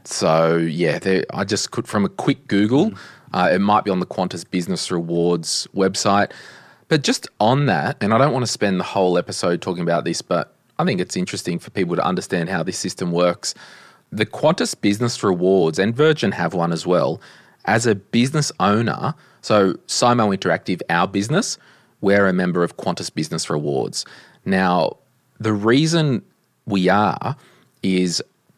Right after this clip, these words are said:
Speaker 1: J P can log in and book flights for the whole team in one back-end portal. Like, it's not the normal
Speaker 2: Yep.
Speaker 1: Qantas website.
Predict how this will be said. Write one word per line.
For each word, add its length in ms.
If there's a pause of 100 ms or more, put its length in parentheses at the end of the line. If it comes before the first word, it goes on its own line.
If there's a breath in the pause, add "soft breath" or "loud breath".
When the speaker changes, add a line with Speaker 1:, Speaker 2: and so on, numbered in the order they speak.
(140)
Speaker 1:
J 260
P 300
can 200
log 300
in 400 (420)
and 240
book 440
flights 800
for 120
the 60
whole 400
team 580 (240)
in 240
one 460 (300)
back-end 440
portal. 320
Like, 160
it's 160
not 160
the 60
normal 220
Speaker 2:
Yep. 80
Speaker 1:
Qantas 320
website. 460